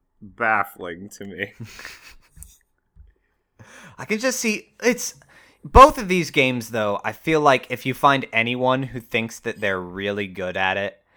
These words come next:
Speaker 2: and they lose because of the, like, just the random elements of the game, that anyone who, like, manages to hit it at a certain angle, like, it may just kinda go in, it's g-, just gonna become insufferable.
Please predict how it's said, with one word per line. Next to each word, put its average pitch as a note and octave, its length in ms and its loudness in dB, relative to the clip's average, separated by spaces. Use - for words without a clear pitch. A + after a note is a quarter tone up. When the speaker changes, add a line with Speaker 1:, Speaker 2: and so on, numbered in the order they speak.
Speaker 2:
and A2+ 180 -4
they A2+ 140 0
lose A2 500 -6
because G#2+ 380 -8
of G2 100 -10
the, G2 120 -8
like, F#2+ 400 -8
just - 300 -8
the C3+ 120 0
random A2+ 460 2
elements G#2 540 -4
of G2+ 80 -10
the G2+ 100 -6
game, F2+ 460 -10
that A#2 200 -4
anyone G#2+ 480 -4
who, G#2 240 -10
like, G2+ 340 -6
manages F#2 540 -8
to G2+ 160 -6
hit G#2 180 -2
it F2+ 220 -8
at A2 120 -2
a F#2+ 120 -6
certain F#2 280 -6
angle, F2 400 -10
like, F2 260 -10
it F#2 180 -8
may F2 200 -8
just - 240 -12
kinda F2+ 220 -12
go E2+ 320 -10
in, F2 320 -10
it's - 200 -14
g-, - 120 -8
just G#3+ 240 -8
gonna C3+ 140 -2
become A2 320 -6
insufferable. - 1000 -14